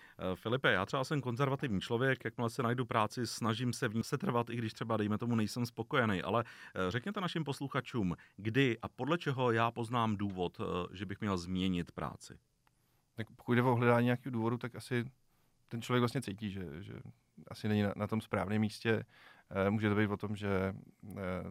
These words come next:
Speaker 2: třeba má nějaký, že jo, teď, eh, s inflací a se vším nám prostě rostou životní náklady a když se člověk baví s tou firmou, není schopná mu to dorovnat, eh, tak je to určitě nějaký důvod tu práci změnit, pokud ta firma není schopná na to reagovat,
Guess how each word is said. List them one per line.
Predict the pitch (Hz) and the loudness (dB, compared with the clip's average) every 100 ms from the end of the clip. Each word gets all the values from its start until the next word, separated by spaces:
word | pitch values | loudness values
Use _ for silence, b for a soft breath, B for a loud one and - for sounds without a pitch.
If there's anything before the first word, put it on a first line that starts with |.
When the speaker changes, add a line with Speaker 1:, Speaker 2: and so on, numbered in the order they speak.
| 107 | -12
Speaker 2:
třeba | - 104 | -10 -2
má | 101 98 | 0 2
nějaký, | 95 92 - 101 104 _ - | 0 -4 -6 -10 -10 _ -16
že | 95 | -14
jo, | |
teď, | - 95 - | -12 -14 -16
eh, | - - - - - | -18 -16 -16 -20 -20
s | 117 | -14
inflací | 101 101 104 98 - | -8 -4 -2 -2 -4
a | 101 | -6
se | 101 | -6
vším | - 104 | -6 -2
nám | 98 90 | -2 -2
prostě | 101 - | -8 -6
rostou | 101 78 98 - 101 | -6 -6 -8 -6 -4
životní | 98 95 107 | -2 -2 -2
náklady | 95 - 98 98 B B B B | -4 -4 -4 -4 B B B B
a | - 95 87 | -2 0 0
když | - 90 98 | -6 -10 -8
se | 104 | -8
člověk | - 104 104 | -8 -4 -2
baví | 101 101 | -2 -4
s | |
tou | - | -6
firmou, | 101 101 98 | -8 -6 -6
není | 98 98 | -6 -8
schopná | - - 101 | -10 -4 -2
mu | 98 | -2
to | 104 | -4
dorovnat, | 98 101 101 101 - B B B - | -4 -2 0 -2 -6 B B B -12
eh, | 92 - | -10 -8
tak | - 101 - | -8 -8 -10
je | 92 | -8
to | 101 104 | -2 -2
určitě | - 107 | -2 0
nějaký | 107 104 107 | 2 2 0
důvod | 104 104 101 | -4 -2 -4
tu | - | -6
práci | 104 101 104 | -4 -2 -2
změnit, | 107 101 107 120 | -2 0 0 -2
pokud | - - 104 | -4 -12 -12
ta | - - | -12 -12
firma | - 101 101 - | -6 -2 -2 -4
není | 78 78 95 101 104 | -12 -12 -4 0 0
schopná | - - 107 | -4 -4 -2
na | 104 | 0
to | 113 | 4
reagovat, | 104 101 107 110 | 2 4 2 2